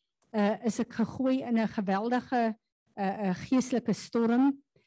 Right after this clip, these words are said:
en wat baie, baie moeilik vir my is en wat ek besig is om deur te werk en die Heilige Gees sê vir my,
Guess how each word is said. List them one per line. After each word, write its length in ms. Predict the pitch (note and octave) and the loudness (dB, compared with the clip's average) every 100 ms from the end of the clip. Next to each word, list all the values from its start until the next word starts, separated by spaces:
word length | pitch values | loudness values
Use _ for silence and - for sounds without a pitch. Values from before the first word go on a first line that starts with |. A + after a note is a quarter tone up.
| _ _ _ | _ _ _
en 320 | A3+ A3 G#3+ - - | 2 4 4 0 -4
wat 240 | G#3 - - | -4 -2 0
baie, 240 | G#3+ C4 | 2 2
baie 260 | G3 F#3+ F#3+ | 2 2 2
moeilik 320 | F#3+ F#3 F#3 - | 0 0 -4 -6
vir 80 | F#3+ | -4
my 120 | F#3 G3+ | -2 -2
is 400 | G3+ - - - - | -4 -4 -14 -20 -12
en 340 | G3 F#3+ G3 F3+ | 0 4 4 6
wat 220 | F#3+ F#3+ | 2 2
ek 160 | G#3+ E3+ G3+ | -6 -4 2
besig 300 | G3 G3 A3 | 2 2 0
is 80 | A3+ | 0
om 140 | G3+ | 0
deur 220 | G3 G3 - | 0 -2 -2
te 120 | G#3 | -2
werk 360 | G3 G3+ G#3 | 0 -2 -2
en 120 | F#3 F#3 | -2 -2
die 100 | F#3 | 0
Heilige 380 | F3+ G#3 G3 - | -2 -2 -4 -6
Gees 320 | - A3 - | -2 0 0
sê 160 | A3 G3+ | 0 -2
vir 180 | - | 0
my, 120 | G#3 | 0